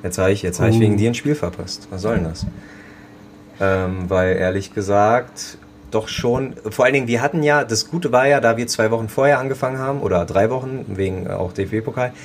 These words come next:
Speaker 1: haben wir schon immer fünfzehn dreißig angefangen. Wir hatten praktisch zwei Wochen lang hatten wir Erstliga-Feeling, weil die,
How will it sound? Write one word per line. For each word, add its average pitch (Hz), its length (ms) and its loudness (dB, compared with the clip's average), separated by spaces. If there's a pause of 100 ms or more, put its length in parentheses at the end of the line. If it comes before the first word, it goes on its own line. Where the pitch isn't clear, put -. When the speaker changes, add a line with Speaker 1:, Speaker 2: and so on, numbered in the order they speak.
(140)
Speaker 1:
haben 113 200 0
wir 107 200 2 (140)
schon 110 240 -2
immer 131 240 0
fünfzehn 135 480 -4
dreißig 107 360 2
angefangen. 95 480 -4
Wir 92 140 0
hatten 117 160 -2
praktisch 113 440 -2
zwei 123 360 2
Wochen 139 380 -2
lang 147 320 -2 (280)
hatten 117 260 -2
wir 110 120 4
Erstliga-Feeling, 90 960 -2
weil 90 160 0
die, 107 260 -4